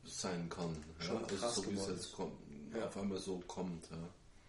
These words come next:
Speaker 1: Das ist schon schade.
Speaker 2: Mhm.
Speaker 1: Das ist schon schade.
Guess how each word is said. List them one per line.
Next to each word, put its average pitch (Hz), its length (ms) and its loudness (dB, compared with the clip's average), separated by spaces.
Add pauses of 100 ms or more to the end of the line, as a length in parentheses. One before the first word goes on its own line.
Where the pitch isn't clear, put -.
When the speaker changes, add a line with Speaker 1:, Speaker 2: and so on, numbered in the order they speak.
(560)
Speaker 1:
Das 92 140 -2
ist - 120 -2
schon 127 560 0
schade. 98 480 -2 (360)
Speaker 2:
Mhm. 120 300 -2 (1700)
Speaker 1:
Das - 100 -4
ist - 80 -6
schon - 260 -8
schade. 67 440 -8